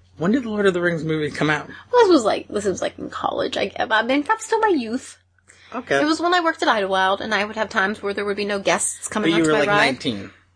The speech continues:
Speaker 2: Right.
Speaker 1: And you were like, "Oh, man, why am I not in a Lord of the Rings movie?"
Speaker 2: Sure.
Speaker 1: Okay.
Speaker 2: Um,
Speaker 1: I thought you were, like, a kid running around being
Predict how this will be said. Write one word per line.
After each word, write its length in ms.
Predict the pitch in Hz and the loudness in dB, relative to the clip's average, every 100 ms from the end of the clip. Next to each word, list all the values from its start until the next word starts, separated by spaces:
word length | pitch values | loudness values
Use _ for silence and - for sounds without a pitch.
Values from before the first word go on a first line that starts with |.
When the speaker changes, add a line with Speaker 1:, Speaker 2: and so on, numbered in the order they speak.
| _ 480 | _ -2
Speaker 2:
Right. 280 | 247 - - _ _ _ _ _ _ | 0 -2 -12 _ _ _ _ _ _
Speaker 1:
And 100 | 139 | -2
you 100 | 139 | 2
were 140 | 131 127 | 2 2
like, 380 | 127 123 120 - | 2 0 -4 -6
"Oh, 240 | 151 160 | -2 0
man, 440 | 147 131 117 117 113 110 113 | 0 -2 0 -2 -4 -6 -4
why 180 | 120 131 | 0 0
am 120 | 127 | 0
I 40 | 127 | -2
not 180 | 123 107 | -4 -4
in 60 | |
a 80 | 117 | -4
Lord 180 | 113 110 | -2 -2
of 80 | 104 | -2
the 80 | 104 | -8
Rings 240 | 113 101 | -12 -12
movie?" 300 | - - - - _ _ _ | -14 -18 -20 -20 _ _ _
Speaker 2:
Sure. 160 | _ 330 _ _ _ _ _ | _ -20 _ _ _ _ _
Speaker 1:
Okay. 200 | - - - - _ _ _ _ _ _ - - - - - | -18 -18 -20 -20 _ _ _ _ _ _ -6 -4 -2 -6 -6
Speaker 2:
Um, 240 | 233 226 | -6 -4
Speaker 1:
I 200 | 208 226 | -2 -2
thought 400 | 226 214 202 170 | 0 0 0 0
you 140 | 151 151 | 0 2
were, 120 | 147 | 2
like, 300 | 139 139 - | 2 0 -2
a 60 | 107 | -10
kid 680 | - - 160 127 117 110 | -4 0 2 4 2 0
running 320 | 113 127 123 | -2 -2 0
around 680 | 123 120 123 117 113 107 - | 0 2 2 2 2 0 -4
being 340 | 127 120 117 | -2 0 -2